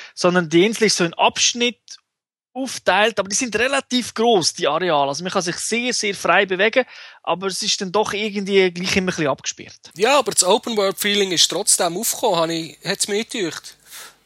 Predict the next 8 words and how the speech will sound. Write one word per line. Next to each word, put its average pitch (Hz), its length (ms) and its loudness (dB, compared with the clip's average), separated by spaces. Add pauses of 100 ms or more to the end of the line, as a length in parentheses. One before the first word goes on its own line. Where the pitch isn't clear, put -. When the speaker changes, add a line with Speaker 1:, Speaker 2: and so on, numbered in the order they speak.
(200)
Speaker 2:
Weil 160 300 -4
die 170 100 -2
Areale 156 380 4
eben 202 140 0
sind 143 320 -4 (280)
teilweise 143 380 0
recht 120 240 -6
gross 139 540 -6